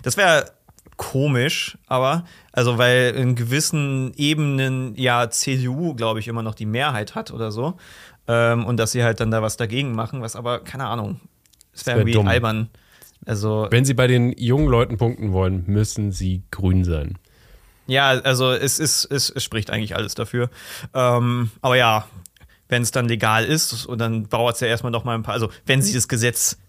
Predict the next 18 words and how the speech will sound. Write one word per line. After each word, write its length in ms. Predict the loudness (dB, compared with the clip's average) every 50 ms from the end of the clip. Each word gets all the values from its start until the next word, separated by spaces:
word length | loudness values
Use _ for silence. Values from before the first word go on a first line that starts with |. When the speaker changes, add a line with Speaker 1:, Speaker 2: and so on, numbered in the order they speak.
| _ _ _
Speaker 1:
durchgewunken 760 | 0 2 2 2 2 0 -2 -2 -2 -2 -4 -4 -6 -2 0
haben, 240 | 2 2 2 2 2
dauert's 300 | 2 2 2 2 0 0
ja 40 | -4
noch 160 | -4 -4 -4
mal 80 | -4
ein 60 | -4 -2
paar 160 | -2 -4 -4
Monate 500 | -4 -4 -4 -4 -4 -4 -4 -6 -6 -4
meistens, 480 | -4 -4 -6 -6 -6 -6 -8 -8 -8
bis 220 | -4 -4 -4 -4 -4
es 100 | -4 -4
dann 140 | -2 -2 -2
ja 120 | -2 -2
wirklich 200 | -4 -8 -8 -8
aktiv 400 | -10 -8 -8 -4 -2 -2 -2 0
ist. 260 | 0 -2 -2 -2 -4 -12 -14 -20 -20 -18 -18 -18 -16 -8
Und 320 | -4 -2 -2 0 -2 -4